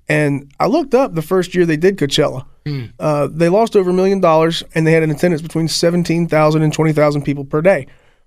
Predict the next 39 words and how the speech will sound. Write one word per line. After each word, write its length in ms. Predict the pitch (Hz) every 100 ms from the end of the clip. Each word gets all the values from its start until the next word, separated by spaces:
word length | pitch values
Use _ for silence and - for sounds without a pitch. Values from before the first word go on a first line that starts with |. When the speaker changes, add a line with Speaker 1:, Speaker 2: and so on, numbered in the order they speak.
| _ _ _
Speaker 1:
Now, 160 | 165
Woodstock 480 | 165 320 - 302 196
in 80 | 180
ninety-nine, 680 | 175 170 160 156 160 156 147 175 -
I, 140 | 160 160 - 175 _ -
I 80 | 190
guarantee 340 | 269 392 277
they 100 | 226 202
made 140 | 190
a 40 |
lot 140 | 175 165
of 40 |
money 200 | 156 139
at 60 | 143
the 80 | 139
expense 240 | - 151
of 60 | 147
a 20 |
lot 140 | 139
of 60 | 139
people, 200 | 151 139
but 120 | 147
they 80 | 156
also 260 | 196 190
had 320 | 180 151 139 -
nearly 320 | 165 160 160 143
a 60 |
quarter 260 | 139 165 147
million, 300 | 151 143 143
or 200 | 143 135 -
quarter 180 | 175 165
million 160 | 156
people 200 | 143 147
there 100 | 139 131
in 60 |
attendance 420 | 127 196 156 135 -
over 80 | 143
the 60 | 139
weekend. 340 | 139 135 -